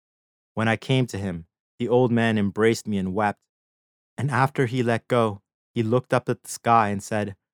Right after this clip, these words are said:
"I give thanks to you, most excellent son, and to all other gods,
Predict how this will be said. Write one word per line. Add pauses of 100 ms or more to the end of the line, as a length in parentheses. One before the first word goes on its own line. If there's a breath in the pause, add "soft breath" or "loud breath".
(320)
"I
give
thanks
to
you,
most
excellent
son, (480)
and
to
all
other
gods,